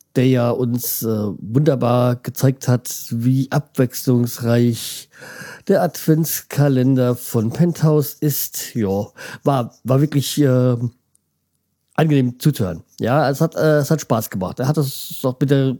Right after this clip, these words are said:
nötigen Prise Humor getan. Also hat mir sehr gut gefallen. Nerd, Nerd, Nerd. Ich weiß, dass es den Podcast gibt. Gehört habe ich ihn selber noch nicht.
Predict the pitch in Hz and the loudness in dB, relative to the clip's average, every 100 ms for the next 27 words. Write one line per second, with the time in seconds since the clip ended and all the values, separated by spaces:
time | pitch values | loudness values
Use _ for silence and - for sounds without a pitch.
0 | - 131 139 143 131 135 127 131 127 - | -6 0 2 2 0 2 4 2 0 -8
1 | - - - _ _ 107 135 135 127 117 | -20 -20 -20 _ _ 0 0 2 2 4
2 | 123 123 131 127 117 - 117 113 104 98 | 4 4 4 2 -2 -2 0 0 0 -4
3 | 101 _ _ - - - - - - 127 | -6 _ _ -20 -20 -20 -20 -8 -2 0
4 | 135 147 131 131 131 127 127 117 113 104 | 2 2 2 0 -2 -4 -2 0 0 -4
5 | - _ - 143 143 135 127 156 - _ | -12 _ 0 2 2 0 2 0 -2 _
6 | _ _ _ _ _ - - - 143 147 | _ _ _ _ _ -2 0 2 2 4
7 | 147 131 143 131 135 131 - - _ 160 | 2 2 0 0 -2 -2 -4 -10 _ -2
8 | 127 127 123 120 123 117 113 113 107 98 | 0 2 0 -2 0 0 0 0 -2 -4
9 | - | -14